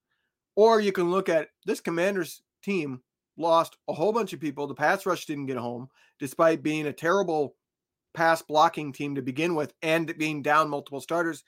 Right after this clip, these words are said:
And in that first half, they did find success. They were moving that ball, and that's why it was close at half. So you have two ways of looking at it.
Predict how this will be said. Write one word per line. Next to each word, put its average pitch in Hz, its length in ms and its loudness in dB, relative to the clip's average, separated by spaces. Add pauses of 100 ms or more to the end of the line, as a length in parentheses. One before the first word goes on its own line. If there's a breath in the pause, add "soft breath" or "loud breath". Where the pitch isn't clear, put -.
(420 soft breath)
And 233 320 2
in 190 140 4
that 180 220 2
first 196 280 0
half, 208 260 4 (260 soft breath)
they 208 240 4
did 202 380 -2
find 165 320 2
success. 165 600 -4
They 202 180 6
were 196 340 4
moving 170 380 0
that 143 240 -2
ball, 165 340 2 (240 soft breath)
and 156 100 -2
that's 175 180 2
why 180 180 6
it 175 80 2
was 156 120 -4
close 160 300 -6
at 143 60 -10
half. 165 240 -4 (220)
So 185 120 -2
you 196 200 4
have 202 120 0
two 240 140 -4
ways 202 240 4
of 156 100 -4
looking 208 240 -4
at 131 120 -12
it. - 40 -18